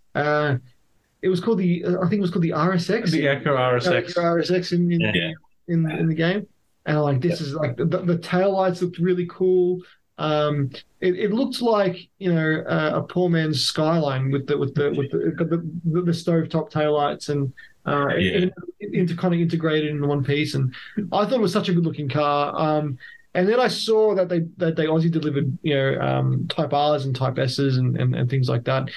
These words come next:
Speaker 1: And to be fair, our Type R wasn't, wasn't a proper full hog Type R, but you could still get it with, like, blue Recaros. I mean, come on, blue Recaro interior, like, that's amazing.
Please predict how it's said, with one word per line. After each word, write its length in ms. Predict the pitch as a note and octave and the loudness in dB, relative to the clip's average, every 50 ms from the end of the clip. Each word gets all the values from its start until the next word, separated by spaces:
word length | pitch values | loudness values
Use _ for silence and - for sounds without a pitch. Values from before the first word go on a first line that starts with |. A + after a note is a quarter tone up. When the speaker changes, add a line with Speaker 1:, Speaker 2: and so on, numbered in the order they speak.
| - - - - | -16 -18 -10 -4
Speaker 1:
And 180 | - E3+ F3 E3+ | 0 0 2 2
to 80 | G3 G3 | 2 0
be 100 | G3 E3+ | 0 0
fair, 180 | G#3+ G3 F3 | 0 0 2
our 120 | F3 F3+ E3+ | 2 0 0
Type 260 | - F3+ E3+ D#3+ - | 0 0 0 0 0
R 100 | D#3+ D#3 | 0 0
wasn't, 300 | D#3+ D3+ C#3+ D3 C#3+ - | 0 0 -2 -2 -2 0
wasn't 240 | D#3 D3 B2 C3+ C#3 | 0 2 2 2 0
a 60 | B2+ | 0
proper 260 | B2+ - D#3 - C#3+ | -2 -2 -4 -2 -2
full 220 | B2+ - C3+ C3+ | -4 -2 -2 -2
hog 240 | B2 C3 D#3+ E3 E3 | 0 2 2 2 2
Type 240 | - D#3+ D#3+ D3+ - | 2 0 0 0 2
R, 160 | F3 G3+ A3 | 0 2 2
but 180 | F#3 E3 E3 - - _ - - - - _ _ - | 2 0 -2 -2 -6 _ -20 -20 -20 -20 _ _ -2
you 80 | E3+ E3+ | -2 0
could 120 | F3+ E3+ | 0 0
still 140 | - G#3 G3+ | 0 0 2
get 120 | F#3 F3+ | 2 2
it 20 | E3+ | 2
with, 180 | D#3+ D#3+ E3 | 0 0 -2
like, 140 | D#3+ C3+ B2 | -2 -2 -2
blue 420 | C#3 C3+ C3+ D#3+ E3 F3 F3+ F3+ E3 | -2 0 2 2 4 4 4 4 2
Recaros. 600 | D#3+ C#3+ - - D3 D3 D#3 D3 C3+ C3 B2+ C#3+ | 0 -2 -4 -2 0 0 2 2 0 0 0 0
I 20 | |
mean, 160 | D#3 D#3+ D#3+ | 2 0 0
come 160 | E3 - A3 A3+ | 0 0 0 2
on, 220 | F3+ C3+ B2+ B2 | 0 0 -2 -4
blue 280 | B2+ - F#3 G#3 G#3+ G#3+ | -2 0 0 2 2 0
Recaro 380 | - - G3 G#3 G#3+ G#3 F#3+ | 0 0 0 2 2 2 2
interior, 400 | F#3 F3+ E3+ F#3 G3+ G3 F3 C#3+ | 2 2 2 2 2 2 2 0
like, 180 | C3 C3+ C3 B2 | 0 0 0 0
that's 140 | E3 E3 F3 | 0 0 0
amazing. 520 | F3+ E3 E3 F3 F#3 E3+ - - G#2 D#2 | 2 2 4 2 2 2 2 2 0 0